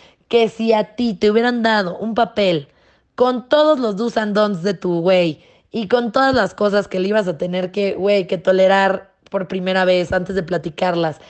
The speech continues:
y las veces que te ibas a tener que rifar por él y todas esas cosas, güey, yo te aseguro que no tendrías un noviazgo hoy y que no habría noviazgos hoy. O sea, y es que el tema con eso es que, güey,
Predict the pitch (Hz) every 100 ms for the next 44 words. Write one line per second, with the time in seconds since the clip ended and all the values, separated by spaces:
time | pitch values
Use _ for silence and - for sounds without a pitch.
0 | - - 214 220 214 277 220 180 196 208
1 | 202 180 185 185 180 196 170 185 175 196
2 | 196 185 180 233 220 190 214 220 214 247
3 | 226 254 294 - 180 170 185 214 269 -
4 | - - _ - 190 220 269 294 262 247
5 | 233 220 226 196 190 180 190 196 240 185
6 | 180 180 196 214 - 170 170 170 165 160
7 | 151 165 156 202 175 - - - 185 -
8 | 208 208 226 220 214 202 185 190 185 180
9 | - 180 180 196 165